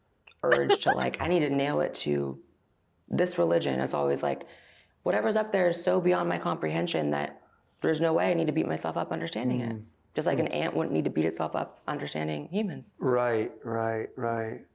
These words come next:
Speaker 2: right.
Speaker 1: But it's something to do with me and all of us, and there's some kind of, some connection between all of us.
Speaker 2: Yeah. I just, it just, uh, uh, when you talk about all this stuff, and I think about you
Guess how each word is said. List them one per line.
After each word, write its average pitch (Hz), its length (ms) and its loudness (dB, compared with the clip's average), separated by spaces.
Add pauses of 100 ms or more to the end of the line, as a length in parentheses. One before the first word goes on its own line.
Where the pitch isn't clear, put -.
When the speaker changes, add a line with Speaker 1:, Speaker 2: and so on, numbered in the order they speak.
(220)
Speaker 2:
right. 117 480 -8 (140)
Speaker 1:
But - 80 2
it's - 100 -4
something 208 240 4
to 180 80 6
do 165 140 6
with 139 260 2
me 135 240 0
and - 160 -2
all 139 220 0
of 131 80 -2
us, 127 160 -4
and 135 100 -2
there's 127 120 -2
some 143 120 -2
kind 135 220 -4
of, 131 100 -6
some 139 320 -4
connection 123 540 -8 (480)
between 143 220 -2
all 123 180 -2
of 120 80 -6
us. - 280 -14
Speaker 2:
Yeah. 120 500 2 (680)
I 135 100 0
just, 143 260 0
it 143 180 -2
just, 160 240 2 (460)
uh, 170 60 2 (420)
uh, - 60 2 (120)
when 160 160 2
you 127 80 0
talk 151 320 0
about 139 220 2
all 123 100 6
this 120 120 2
stuff, 117 160 0
and 113 80 0
I 113 60 -2
think 135 360 -4
about 123 340 2
you 113 420 4